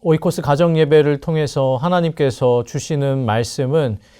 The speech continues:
고린도전서 십오 장 오십팔 절 한 절의 말씀입니다. 예, 고린도전서 십오 장 오십팔 절 한 절의 말씀입니다.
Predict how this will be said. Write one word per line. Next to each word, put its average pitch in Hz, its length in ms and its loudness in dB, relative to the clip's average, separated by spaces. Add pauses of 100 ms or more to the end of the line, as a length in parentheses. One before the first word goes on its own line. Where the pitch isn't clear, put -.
(100)
고린도전서 139 1400 2
십오 127 460 -4
장 131 420 0 (320)
오십팔 151 640 -2
절 120 320 0
한 185 200 -6
절의 165 240 2
말씀입니다. 104 760 -4 (440)
예, 123 80 -8
고린도전서 131 1120 0
십오 127 380 -6
장 110 320 -4 (320)
오십팔 135 540 -6
절 131 160 0
한 175 240 -6
절의 147 240 0
말씀입니다. 104 760 -4